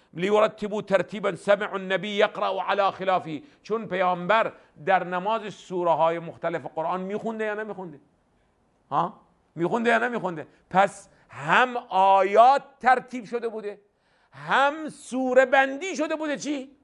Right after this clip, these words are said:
خود آیات. و روایات زیاد، رفقا، اونجا مراجعه کنن. اما ترتیب سور که همین مسئلهٔ چی می‌شه؟ مسئلهٔ پنجم می‌شه.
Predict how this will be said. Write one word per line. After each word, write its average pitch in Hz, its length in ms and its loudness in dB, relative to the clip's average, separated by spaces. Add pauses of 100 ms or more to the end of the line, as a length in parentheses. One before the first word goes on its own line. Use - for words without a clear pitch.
(440)
خود 147 260 -8
آیات. 113 340 -6 (880)
و 233 80 6
روایات 302 460 6
زیاد، 226 320 -4
رفقا، 175 320 -2
اونجا 185 320 -4 (120)
مراجعه 123 400 -4
کنن. 107 260 -12 (340)
اما 359 360 2
ترتیب 277 680 0 (680)
سور 233 300 2
که 233 100 -4
همین 302 360 -4
مسئلهٔ 240 440 0
چی 269 160 -10
می‌شه؟ 247 380 -8 (960)
مسئلهٔ 175 480 -2
پنجم 214 640 2
می‌شه. 170 480 -10